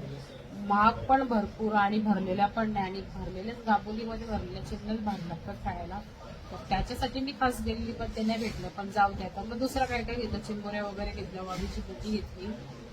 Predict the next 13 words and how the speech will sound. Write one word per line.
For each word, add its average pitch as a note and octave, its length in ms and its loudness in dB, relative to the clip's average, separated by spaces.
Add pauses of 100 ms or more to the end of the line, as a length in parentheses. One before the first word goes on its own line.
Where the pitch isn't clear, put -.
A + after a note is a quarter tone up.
(120)
तर G3+ 160 -2 (140)
चला, C4 160 2
आता A#3 220 0
जेवण G#3+ 320 0
बनवायचं A3+ 440 0
आहे. A3 280 4
तर - 320 -6
आंघोळ G3+ 300 0
वगैरे G#3+ 260 0
आल्या G3 260 2
आल्या A3 160 2
पहिला A3 240 0
चहा A3+ 360 -2